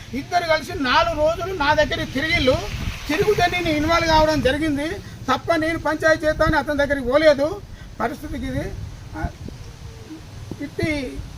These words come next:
ఆ, నా చెప్పిన దాన్ని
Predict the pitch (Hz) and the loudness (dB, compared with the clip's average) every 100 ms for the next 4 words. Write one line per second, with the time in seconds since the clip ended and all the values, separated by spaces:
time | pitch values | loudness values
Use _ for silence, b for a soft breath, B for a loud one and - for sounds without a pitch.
0 | - - - - - 240 226 233 226 285 | -14 -12 -14 -14 -8 -2 -2 0 2 6
1 | 294 285 254 233 - - - - 269 403 | 8 8 4 -2 -6 -8 -8 -4 -2 0
2 | 339 302 294 311 | 2 6 6 4